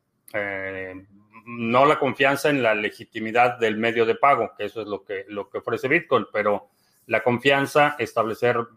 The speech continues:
vínculos y relaciones con la gente que estás,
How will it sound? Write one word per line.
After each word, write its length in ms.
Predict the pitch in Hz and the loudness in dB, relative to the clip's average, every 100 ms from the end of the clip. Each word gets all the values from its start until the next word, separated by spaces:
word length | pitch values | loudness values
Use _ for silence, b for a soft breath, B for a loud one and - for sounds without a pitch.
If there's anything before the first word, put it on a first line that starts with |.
| _ | _
vínculos 560 | 104 135 127 127 117 | -2 -2 0 0 0
y 60 | 113 | 0
relaciones 480 | 107 107 110 123 - | -2 -2 -2 -4 -4
con 120 | 113 | -8
la 60 | 98 | -6
gente 300 | 113 107 - | -8 -10 -12
que 80 | |
estás, 420 | 101 - 107 - | -10 -4 -4 -4